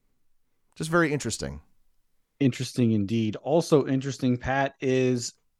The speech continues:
Speaker 2: Greenville, after a three and one non-conference start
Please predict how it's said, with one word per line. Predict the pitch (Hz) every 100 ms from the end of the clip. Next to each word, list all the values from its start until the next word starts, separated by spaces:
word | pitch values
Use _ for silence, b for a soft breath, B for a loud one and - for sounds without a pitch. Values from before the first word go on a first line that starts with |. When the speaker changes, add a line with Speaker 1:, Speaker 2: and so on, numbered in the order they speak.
| _ _ 120
Speaker 2:
Greenville, | 120 170 240 139 104 85 -
after | 117 120 - 120 113 110
a | 113
three | - 123 127
and | 120 117
one | 117 117 117 127
non-conference | 117 117 117 127 117 117 104
start | - 113 113